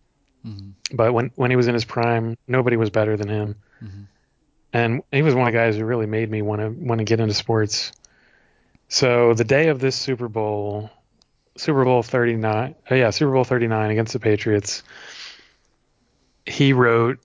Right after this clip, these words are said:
Speaker 2: a preview that was just incredible. As you know, you know, his, his, his stuff was always great.
Speaker 1: Mm-hmm.
Speaker 2: But he said, um, "The game hasn't even been played,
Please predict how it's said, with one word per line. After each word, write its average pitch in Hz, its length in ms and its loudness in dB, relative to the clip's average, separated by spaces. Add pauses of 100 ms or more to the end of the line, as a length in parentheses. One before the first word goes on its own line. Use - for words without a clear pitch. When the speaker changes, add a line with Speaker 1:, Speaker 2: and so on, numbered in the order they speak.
Speaker 2:
a 120 80 -6
preview 127 440 0
that 113 160 0
was 110 180 -6
just 139 220 -8
incredible. 107 560 -4
As 104 120 -6
you 117 80 -4
know, 113 160 -6 (140)
you 123 120 -8
know, 95 60 -14
his, 120 200 -10 (100)
his, 139 360 -10
his 135 120 -4
stuff 113 220 -2
was 104 120 0
always 107 280 -2
great. 135 300 -4
Speaker 1:
Mm-hmm. - 240 -20 (580)
Speaker 2:
But 127 140 0
he 123 100 4
said, 123 500 2
um, 110 640 -2 (1120)
"The 127 80 -8
game 147 240 0
hasn't 143 300 -2
even 135 220 -2
been 120 160 -8
played, 117 440 -4